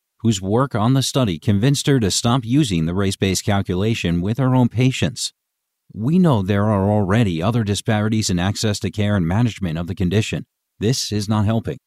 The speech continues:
The study is the most recent of several signs that math tools exasperate health inequalities.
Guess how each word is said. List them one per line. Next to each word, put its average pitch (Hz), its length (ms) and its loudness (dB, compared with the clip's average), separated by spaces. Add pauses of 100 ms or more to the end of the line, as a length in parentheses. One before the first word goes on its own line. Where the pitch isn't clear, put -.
(600)
The 131 160 2
study 165 420 0 (140)
is 113 240 0
the 117 80 2
most 120 480 2
recent 113 420 0
of 69 140 -8
several 131 360 -2
signs 87 500 0
that 87 140 -2
math 113 340 0
tools 113 360 -2
exasperate 92 840 -2
health 110 280 -2
inequalities. 104 800 0